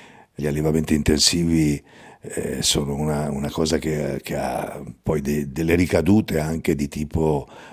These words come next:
ehm, m-, molto gravi, molto, molto forti per il rispetto della natura. I pascoli per gli allevamenti intensivi hanno praticamente sterminato intere foreste per,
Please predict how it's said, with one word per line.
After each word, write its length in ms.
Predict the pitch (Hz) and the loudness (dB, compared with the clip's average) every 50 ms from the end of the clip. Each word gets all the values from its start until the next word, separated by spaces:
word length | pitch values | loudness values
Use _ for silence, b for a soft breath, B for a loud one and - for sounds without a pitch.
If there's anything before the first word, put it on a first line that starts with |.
| B B - | B B -4
ehm, 1400 | - - - 69 67 67 67 67 67 67 65 67 65 65 65 65 - - - - - - - - - - - - - - - - | -2 0 0 2 2 2 2 2 2 0 0 -2 -2 -4 -4 -4 -6 -6 -6 -4 -4 -4 -4 -4 -6 -8 -10 -12 -12 -14 -12 -4
m-, 160 | - - - - - - - - - 95 90 - | 0 0 0 0 0 -2 -4 -2 0 -2 -2 0
molto 340 | 95 87 101 101 - - 78 | 2 2 2 2 2 -2 -4
gravi, 500 | 69 85 92 101 104 92 82 73 71 73 | -2 2 4 4 4 4 2 -2 -4 -6
molto, 500 | 71 80 85 78 71 - - 76 73 b b b b b b b _ | -4 -4 -6 -6 -6 -8 -8 -8 -8 b b b b b b b _
molto 440 | - - 80 80 85 78 - - 78 | -12 -8 -6 -6 -6 -4 -4 -6 -6
forti 720 | - - 113 113 107 85 78 76 71 - _ - 82 76 | -2 2 2 4 4 2 0 -4 -10 -12 _ -6 -6 -6
per 240 | - - 78 80 76 | -4 -2 -2 0 0
il 220 | 78 76 71 71 76 | 0 -2 -2 -2 -2
rispetto 400 | 76 - - - 82 78 - 76 | -2 -2 0 0 0 0 0 -2
della 240 | 69 71 73 73 | -4 -4 -4 -4
natura. 560 | 71 71 71 - - 117 107 82 76 71 71 67 | -4 -4 -4 2 4 4 4 4 2 0 -4 -6
I 80 | 64 | -4
pascoli 640 | - - 92 92 87 - - - - 80 78 78 76 | -2 0 2 2 2 2 0 0 0 0 0 2 0
per 140 | 78 76 | 0 0
gli 40 | 71 | 0
allevamenti 560 | 76 73 73 76 78 78 78 80 80 78 - | 0 2 2 4 4 4 4 2 2 2 2
intensivi 680 | 78 73 73 - 73 69 - - 95 98 95 87 - B B B B B B B B B B - - - - - | 2 2 2 0 0 2 2 4 4 4 4 2 0 B B B B B B B B B B -12 -12 -12 -6 -4
hanno 500 | - 78 73 73 71 69 69 69 73 73 71 69 69 - - 73 | -2 -2 0 0 0 0 0 0 -2 -4 -4 -4 -6 -6 -6 -4
praticamente 760 | - - 71 - 71 73 - 73 80 87 85 78 - - - | -4 -4 -2 -2 0 0 0 2 2 2 2 2 0 0 0
sterminato 880 | - - - - 95 87 85 85 87 87 87 90 92 92 76 - 87 80 | 0 0 2 4 4 4 2 0 0 0 2 2 2 2 2 2 2 2
intere 360 | 80 78 76 - 82 82 78 | 2 0 0 2 2 2 2
foreste 680 | 73 - 78 78 85 95 82 - - - - - 76 | 2 0 2 2 4 4 4 2 0 0 -2 -4 -4
per, 360 | 73 - 78 73 76 76 B | -2 -2 -2 -2 -2 -2 B